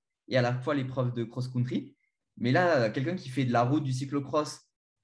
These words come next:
et, euh, du, du coup du cross-country, c'était encore jamais vu. Et aujourd'hui, on a des gros moteurs, des gens qui sont très bons techniquement, qui viennent perturber l'ordre mondial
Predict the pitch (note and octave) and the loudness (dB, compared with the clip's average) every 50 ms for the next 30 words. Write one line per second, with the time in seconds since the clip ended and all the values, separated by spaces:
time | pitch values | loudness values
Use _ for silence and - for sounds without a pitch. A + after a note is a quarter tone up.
0 | _ - - A#2+ A#2+ A#2 A#2 A#2 A2+ A2 A2 G#2+ G#2+ A2 A2 A2 A#2 A2+ G#2+ G#2 | _ -6 -2 2 4 4 4 4 4 4 2 2 0 -2 -4 -6 -6 -6 -6 -6
1 | G#2+ G#2+ G#2+ - C#3+ C3+ A#2 G#2+ G#2+ G#2+ G#2 - A2+ G#2+ - - A#2 A#2 A#2 - | -8 -8 -8 -4 -2 -2 0 0 0 0 -2 -2 -4 -6 -6 -6 -8 -8 -6 -4
2 | G3 G#3 C4+ - - - - - B2+ - - A#2 A#2 B2 C3 B2+ C3 C#3 C#3 C#3 | -4 -4 -4 -4 -4 -8 -12 -12 -12 -6 -6 -4 -2 0 0 0 0 0 0 0
3 | C3+ C3 B2+ C3 B2+ B2+ B2+ - - _ _ _ _ _ - - A2+ A2+ A#2 A#2+ | 0 0 2 2 0 0 -4 -10 -16 _ _ _ _ _ -8 -4 -2 -2 -2 -2
4 | A#2 B2 G#3 B3+ G#3 B2 A2 G#2 G#2 A2+ A2+ A2+ G#2+ G#2 G#2 G2 G2 G2+ - G#2+ | -2 -2 -2 -2 0 0 0 -2 0 0 0 2 2 2 2 0 -2 -6 -8 -2
5 | A2+ C#3 D#3 E3 E3 D3+ C3 D#3+ D#3+ D#3+ F#3 F#3+ F3+ D#3+ C3 A2 G#2+ C3+ B2+ C3 | 0 0 2 2 0 0 2 2 2 2 2 -2 -4 -6 -6 -6 -2 0 0 0
6 | B2+ - A2+ G2+ G2+ - B2+ B2 B2 C3 B2+ B2 A2+ A#2+ A#2+ A#2+ A#2+ B2 D3+ G3 | 0 -2 -6 -8 -6 -4 -4 -2 0 0 -2 -4 -4 -6 -6 -8 -6 -6 -6 -6
7 | A3+ G#3 - A#2+ A#2+ C3 C#3+ C#3 C3 C3+ B2+ - - B2+ B2+ C3 C3+ B2+ B2+ B2 | -6 -6 -6 -4 -2 -2 -2 -2 -2 -4 -4 -4 -8 -6 -6 -2 0 2 2 2
8 | A#2+ B2 A2+ A#2 A#2 A2+ A2+ B2+ D#3 G3 C#4 C#4 | 2 0 -2 -4 -4 -4 -2 -2 -2 -2 -2 -4